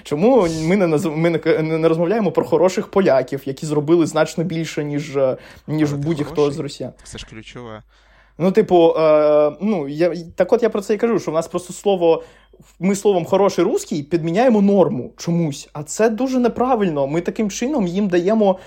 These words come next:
Speaker 1: індульгенцію на херню, наче, знаєш, типу, для нас нормальний русський — це той, який, типу, просто насрав і не побив нікого при цьому. Щось типу такого. І в нас через те, що викривлена мораль,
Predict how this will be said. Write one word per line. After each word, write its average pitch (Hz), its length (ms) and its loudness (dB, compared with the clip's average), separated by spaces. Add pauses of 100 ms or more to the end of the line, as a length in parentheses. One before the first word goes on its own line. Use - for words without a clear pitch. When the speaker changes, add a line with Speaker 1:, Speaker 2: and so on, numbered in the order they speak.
(260)
Speaker 1:
індульгенцію 202 920 0
на 214 80 0
херню, 233 420 2
наче, 147 300 0
знаєш, 151 360 -4
типу, 147 380 -2 (240)
для 170 100 4
нас 226 220 -2
нормальний 196 500 2
русський — 202 540 -4 (160)
це 185 260 2
той, 254 340 2
який, 220 340 0
типу, 185 600 2 (200)
просто 214 360 2
насрав 139 580 -2 (160)
і 175 100 -2
не 175 100 2
побив 175 380 0
нікого 143 340 -4
при - 140 -14
цьому. 131 460 -10
Щось - 280 -4
типу 196 220 -2
такого. 190 480 2 (420)
І 180 220 -2
в 175 200 -2
нас 226 240 0
через 202 240 -2
те, 233 100 -2
що 214 160 -4
викривлена 175 400 -2
мораль, 202 360 2